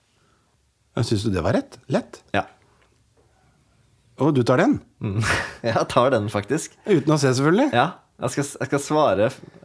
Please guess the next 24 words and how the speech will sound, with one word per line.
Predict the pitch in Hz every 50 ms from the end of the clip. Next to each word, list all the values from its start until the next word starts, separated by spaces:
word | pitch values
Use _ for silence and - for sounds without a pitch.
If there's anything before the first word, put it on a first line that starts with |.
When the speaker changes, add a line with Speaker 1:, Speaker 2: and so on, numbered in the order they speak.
| - _ - -
Speaker 2:
hvis | 120 123 - -
du | 120
ikke | 113 110 107 - 101 95
greier | 92 92 98 98 98
det. | 82 - - - _ _ _ _ _ _ _ _ _ _ _ _ _ -
Speaker 1:
Ja, | - 208
de | 220 208
to | 190 220
andre | 220 185 139 131 127
tingene | 143 170 208 247 285 285 254
har | 254 226
jeg | 214 220
aldri | 208 170 143 139
hørt | 131 117 - 185
om. | 269 294 - _ _
Speaker 2:
Nei. | - 117 120 135 180 202 _ _ _ _ _ _ _ _ _ _ _ _ _ _ - _ _ _ _ _ _ -
Speaker 1:
Men | - - 180 214 247 233
altså, | 196 156 214 208 208 208 208 196
det | 190 196
er | 170 165 196
jo | 214
nærliggende | 196 151 135 131 127 143 143 151 170 170
å | -
svare | 196 170 131 139 160